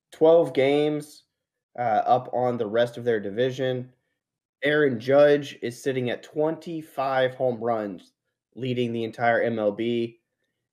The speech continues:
Jameson Taillon with eight wins. That is tied for first in M L B, and I'll give you, uh, the rest of those names here in a second. And Nestor Cortez,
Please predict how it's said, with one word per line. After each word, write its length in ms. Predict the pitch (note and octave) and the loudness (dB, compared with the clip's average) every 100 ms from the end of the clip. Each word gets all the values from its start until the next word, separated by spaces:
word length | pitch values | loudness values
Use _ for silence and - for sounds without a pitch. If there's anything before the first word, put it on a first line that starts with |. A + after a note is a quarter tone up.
| _ - | _ -6
Jameson 500 | C3+ D3 C3+ - G#2+ | 0 2 0 -2 -8
Taillon 600 | G#2 D3 C#3 C3+ C3 B2 A#2 _ _ _ _ | -4 2 6 6 4 0 -6 _ _ _ _
with 180 | A2+ - | -6 -2
eight 240 | C3+ D3 B2+ | 2 2 2
wins. 580 | C3 C3 B2+ B2 - - | 0 2 2 -2 -8 -6
That 120 | B2 | -2
is 140 | A#2 A2 | -2 -2
tied 260 | B2+ A#2 | -2 -2
for 120 | A#2 G#2+ | -2 -8
first 340 | B2 A#2 - | -4 -4 -4
in 140 | G#2 | -8
M 100 | G2+ | -6
L 120 | G#2+ G2+ | -4 -4
B, 260 | C3 C3+ | -2 0
and 100 | B2 | 0
I'll 140 | G#2+ A2 | 0 -2
give 240 | G#2+ G2+ | -4 -6
you, 360 | G#2+ G#2 G#2 - | -4 -2 -4 -6
uh, 200 | - G2+ G2 | -10 -10 -8
the 80 | A2 | -4
rest 200 | A2 - | -2 -2
of 60 | A2 | -4
those 220 | G#2+ G2+ | -4 -4
names 260 | G#2 G2 | -6 -6
here 160 | F#2+ G2+ | -8 -8
in 80 | F#2 | -8
a 60 | |
second. 480 | F#2 D#3 D#3+ D#3 D3 - _ _ - | -2 0 2 0 -4 -8 _ _ -2
And 240 | C#3 C#3+ | 2 2
Nestor 340 | C3+ C3+ D3 | 2 0 -2
Cortez, 840 | D3 - C#3 C#3 B2+ B2 B2 A#2+ | -4 0 -2 0 0 2 2 0